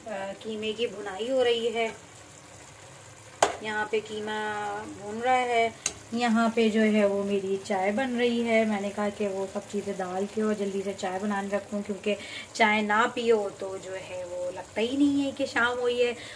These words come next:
और साथ साथ ये दोनों चीज़ें अपने चूल्हे पर रखी हुई ready हो रही हैं। तो यहाँ पे जो है वो इतनी देर में मैं यहाँ पे बर्तन वगैरह धो लेती हूँ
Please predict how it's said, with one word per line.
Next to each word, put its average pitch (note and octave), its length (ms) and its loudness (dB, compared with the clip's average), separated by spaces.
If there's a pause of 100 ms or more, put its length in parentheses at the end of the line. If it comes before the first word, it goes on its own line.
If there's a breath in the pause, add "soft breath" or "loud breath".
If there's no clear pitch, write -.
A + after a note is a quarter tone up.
(140 loud breath)
और G#3 240 6 (480)
साथ G#3+ 180 6
साथ A3 360 4 (240)
ये G#3+ 240 6
दोनों G#3+ 320 6
चीज़ें G#3 600 4 (240)
अपने G#3 540 2 (140)
चूल्हे G#3 220 2
पर G3+ 180 0
रखी G3+ 240 -4
हुई G#3 120 2
ready G3 240 -2
हो C4+ 100 0
रही B3 120 0
हैं। A3+ 120 -8 (320 loud breath)
तो B3 60 0
यहाँ A#3+ 300 4
पे A3 160 6
जो A3 80 4
है G#3+ 220 8
वो G#3 100 0
इतनी G#3 200 -4
देर G#3+ 180 6
में G#3 140 0
मैं G3+ 180 -2
यहाँ G3 140 -6
पे F#3+ 140 -8
बर्तन F#3 280 -4
वगैरह C4 420 6
धो A#3 160 2
लेती A#3+ 280 6
हूँ A3+ 200 -2